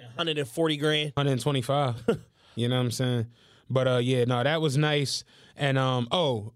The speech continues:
Speaker 2: Uzi.
Speaker 1: Uzi's
Speaker 2: Yeah.
Speaker 1: car collection is out of this world.
Speaker 2: Did you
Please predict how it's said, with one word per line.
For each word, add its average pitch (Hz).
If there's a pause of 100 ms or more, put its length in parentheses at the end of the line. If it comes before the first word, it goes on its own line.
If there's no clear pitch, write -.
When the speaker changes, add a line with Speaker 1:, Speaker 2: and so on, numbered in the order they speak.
Speaker 2:
Uzi. 127 (760)
Speaker 1:
Uzi's 226
Speaker 2:
Yeah. 196 (140)
Speaker 1:
car 180
collection 139
is 120
out 113
of 104
this 101
world. 95
Speaker 2:
Did 165
you 151